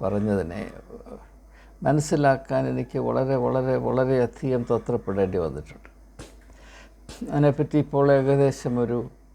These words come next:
ആ, വെളിച്ചം എൻ്റെ ഉള്ളിലുണ്ട് എന്നതാണ് ഞാൻ വിശ്വസിക്കുന്നത്. അതുകൊണ്ടാണ് ഇങ്ങനെയുള്ള കാര്യങ്ങൾ വിശദീകരിപ്പാൻ,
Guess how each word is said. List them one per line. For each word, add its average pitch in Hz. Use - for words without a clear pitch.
ആ, 110
വെളിച്ചം 123
എൻ്റെ 110
ഉള്ളിലുണ്ട് 107
എന്നതാണ് 107
ഞാൻ 101
വിശ്വസിക്കുന്നത്. 101
അതുകൊണ്ടാണ് 135
ഇങ്ങനെയുള്ള 120
കാര്യങ്ങൾ 107
വിശദീകരിപ്പാൻ, 113